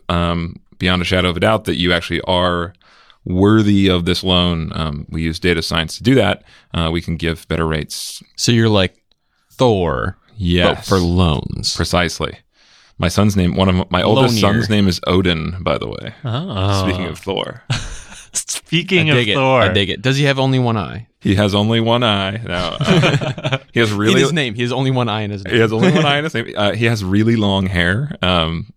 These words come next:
Speaker 1: he's a, he's a character. He's like, he's like the empathy machine. Um, he, like, feels everything all the time. He's four, and he's just like, it's, uh, unbelievable.
Speaker 3: Hmm.
Speaker 1: Yeah, it's
Speaker 3: Are you
Speaker 1: cool.
Speaker 3: training him?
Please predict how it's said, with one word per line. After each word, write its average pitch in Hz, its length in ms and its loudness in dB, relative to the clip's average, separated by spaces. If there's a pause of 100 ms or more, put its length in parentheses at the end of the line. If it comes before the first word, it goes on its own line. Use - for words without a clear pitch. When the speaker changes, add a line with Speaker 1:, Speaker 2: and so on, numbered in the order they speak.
(140)
Speaker 1:
he's 87 180 -4
a, 87 160 0
he's 90 200 0
a 90 40 -4
character. 85 480 0
He's 90 220 -2
like, 87 220 0 (200)
he's 101 280 2
like 92 180 2
the 85 140 0
empathy 87 340 0
machine. 82 480 -4 (560)
Um, 85 280 0
he, 92 280 2
like, 87 240 0
feels 85 600 0
everything 85 640 0
all 82 260 0
the 85 80 2
time. 78 400 -6
He's 87 140 0
four, 85 380 2
and 85 180 -8
he's 82 140 -8
just - 160 -6
like, - 320 -12
it's, - 140 -8
uh, - 60 -4 (120)
unbelievable. 87 680 -4 (200)
Speaker 3:
Hmm. 107 100 0 (480)
Speaker 1:
Yeah, - 120 -6
it's - 140 -10
Speaker 3:
Are 113 100 2
you 104 100 2
Speaker 1:
cool. 101 40 -10
Speaker 3:
training 98 300 0
him? 110 220 -2